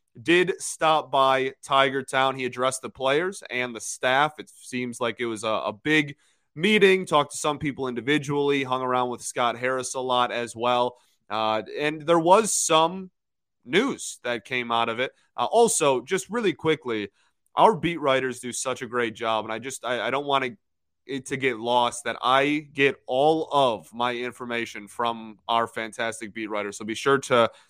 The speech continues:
to follow them and stuff and, and, and support all of their work, because they are what, they are the people that provide people like me and just all fans the information that we're looking for. So, like, Evan Petzold of the Free Press did a great job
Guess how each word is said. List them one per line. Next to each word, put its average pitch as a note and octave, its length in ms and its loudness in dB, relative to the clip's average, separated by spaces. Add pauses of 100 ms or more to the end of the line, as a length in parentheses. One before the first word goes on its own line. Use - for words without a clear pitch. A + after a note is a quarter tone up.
(180)
to B2 80 -14
follow D#3+ 400 8
them D#3+ 260 8
and D#3 160 -2
stuff D3 460 2
and, G#2+ 200 -8
and, G2 280 -6
and G2+ 100 -8
support D3+ 420 0
all C#3+ 260 8
of B2 120 0
their C#3 260 6
work, C3+ 440 2
because A2+ 420 -2 (340)
they C3+ 220 8
are C#3 180 8
what, B2+ 400 2 (220)
they C#3 260 4
are D#3 120 8
the D3 100 -2
people C#3+ 320 0
that B2+ 180 2
provide A#2+ 640 4 (360)
people B2 200 -4
like A#2+ 240 2
me C#3 380 0
and B2+ 260 -2
just A#2+ 200 -4
all C3+ 200 4
fans G#2+ 440 -6
the A#2 160 -6
information A#2 720 -6 (280)
that A#2 180 2
we're A2+ 100 -2
looking A2 340 -4
for. G2 300 -6
So, A2 260 -2
like, G#2+ 200 -2
Evan D3 260 0
Petzold D3 340 2
of A#2+ 120 -2
the A2+ 60 -10
Free C3+ 260 -2
Press C3 260 0
did A2+ 120 -8
a A2 40 -8
great B2+ 420 -2
job B2 360 0